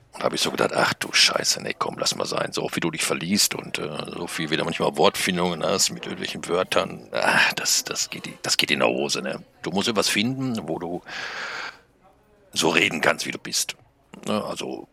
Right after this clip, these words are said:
so wie ich bin, ja, muss ich was finden." So. Und dann habe ich so gedacht, "Verdammte Scheiße, es gibt doch diese, diese Pott-, Pott-Dinger da."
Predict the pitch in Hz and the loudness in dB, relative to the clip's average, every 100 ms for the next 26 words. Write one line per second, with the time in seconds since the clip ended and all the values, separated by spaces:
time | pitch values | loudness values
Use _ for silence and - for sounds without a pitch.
0 | - - 104 90 - 107 104 92 - - | -6 -2 0 0 2 2 2 -2 -8 -16
1 | - - _ - - _ _ _ _ _ | -18 -20 _ -20 -20 _ _ _ _ _
2 | _ _ - - - - - - - - | _ _ -4 0 0 -4 -20 -20 -20 -6
3 | 139 117 92 - - - - - - 64 | 2 4 6 4 2 -10 -16 -8 -2 0
4 | 55 - - 92 98 110 101 87 - - | -2 -6 -8 -2 2 4 4 4 2 4
5 | 92 - - - - - - - - - | 4 6 4 4 -4 2 4 4 2 2
6 | - - - 85 78 - - - - - | 0 -2 -4 -4 -4 -4 -2 -2 -2 4
7 | 117 - - 123 - 113 104 101 98 98 | 4 4 4 2 4 0 2 2 2 0